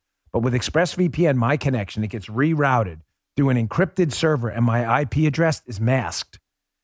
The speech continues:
Every time I turn ExpressVPN on, I'm given a random I P address shared by other ExpressVPN customers. Makes it extremely difficult for third parties to identify me and harvest my data.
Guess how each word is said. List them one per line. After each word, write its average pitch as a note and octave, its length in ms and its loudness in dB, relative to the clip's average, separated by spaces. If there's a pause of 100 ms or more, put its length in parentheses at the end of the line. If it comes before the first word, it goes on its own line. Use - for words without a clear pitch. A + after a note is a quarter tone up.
(200)
Every E3 220 2
time E3+ 200 2
I D#3 80 4
turn D#3 220 0
ExpressVPN C#3 720 0
on, C3 100 2
I'm A2 100 2
given A2 200 0
a G#2 60 2
random B2+ 380 2
I B2 120 2
P C3 160 -2
address A2 260 0
shared A#2+ 240 0
by A2+ 140 0
other B2 260 0
ExpressVPN A2 720 -2
customers. G2 460 -4 (460)
Makes C3 200 0
it B2+ 200 0
extremely G#3 1000 0
difficult C#3+ 460 0
for C3+ 100 -4
third C3+ 300 0
parties C#3 300 2
to C#3 80 0
identify C3+ 500 2
me C#3 160 4
and B2 100 0
harvest B2+ 320 0
my C#3 140 2
data. D#3 420 0